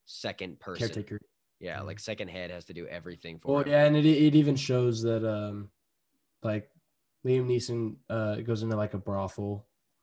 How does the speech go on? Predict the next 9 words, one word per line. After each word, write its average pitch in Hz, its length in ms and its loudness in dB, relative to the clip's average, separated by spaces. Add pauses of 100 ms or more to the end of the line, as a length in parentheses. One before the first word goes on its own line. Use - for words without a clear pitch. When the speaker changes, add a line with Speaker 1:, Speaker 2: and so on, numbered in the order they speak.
(160)
Speaker 1:
Mm-hmm. 82 240 -14
Speaker 2:
and, 104 340 -6
um, 98 480 -2 (380)
Dudley's 110 400 0
sitting 107 280 -4
there 104 340 -8
on 101 120 -10
a 101 60 -10
chair, 104 520 -8